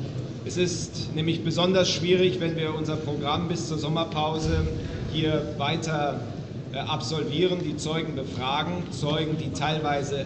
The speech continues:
Einblick in diesen So-, Selektorenlisten hatten und wir diese Möglichkeit nicht haben.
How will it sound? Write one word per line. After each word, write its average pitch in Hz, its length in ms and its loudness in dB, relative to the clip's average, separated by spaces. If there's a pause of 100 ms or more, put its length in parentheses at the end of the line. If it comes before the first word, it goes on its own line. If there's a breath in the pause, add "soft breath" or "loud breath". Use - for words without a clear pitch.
(120)
Einblick 143 460 0
in - 120 -6
diesen 135 280 -2
So-, 139 240 -4
Selektorenlisten 143 1080 -2
hatten 151 320 0 (500)
und 135 160 -2
wir 156 160 4
diese 160 220 4
Möglichkeit 147 640 -2
nicht 175 280 2
haben. 95 200 -4